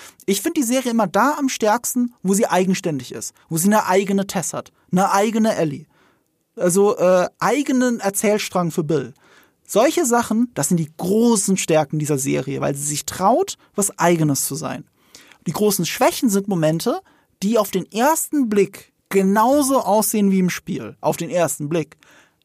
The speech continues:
aber nicht dieselbe Wirkung erzielen, auch weil sie, nicht nur wegen dem Controller, anders inszeniert sind. Ein Beispiel, Gewalt.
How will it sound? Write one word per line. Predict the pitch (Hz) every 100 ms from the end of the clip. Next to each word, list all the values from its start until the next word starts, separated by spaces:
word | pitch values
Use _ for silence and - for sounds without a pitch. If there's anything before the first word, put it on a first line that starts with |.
| _ -
aber | 202 208 214
nicht | 190 214 -
dieselbe | 202 180 175 170 160
Wirkung | 208 208 135
erzielen, | 135 - 165 202 -
auch | 175 285 -
weil | 190 185 202
sie, | 233 247
nicht | 208 -
nur | 320
wegen | 294 269
dem | 262
Controller, | 240 226 - 196 156 170 - - _ _
anders | - 220 240 214
inszeniert | 196 196 - 196 202
sind. | 202 - - - _ - _ -
Ein | 185 247 220
Beispiel, | 185 165 - 143 110 110 _ _ _
Gewalt. | - 214 170 147 - -